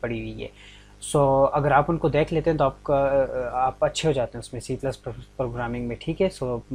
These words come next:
उसके बाद अगर आप ये चीज़ें देखते हैं तो आप easily कै-, catch करेंगे।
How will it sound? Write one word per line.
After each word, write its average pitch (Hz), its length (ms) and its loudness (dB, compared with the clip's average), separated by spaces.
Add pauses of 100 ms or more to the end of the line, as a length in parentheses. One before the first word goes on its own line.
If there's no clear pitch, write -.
(140)
उसके 151 200 -4
बाद 139 260 4
अगर 131 160 0
आप 139 160 0
ये 139 120 -4
चीज़ें 143 280 -2
देखते 135 240 -4
हैं 143 60 -4
तो 147 60 -2
आप 131 180 0
easily 135 260 -4
कै-, 120 440 -6
catch 113 220 -6
करेंगे। 113 420 -6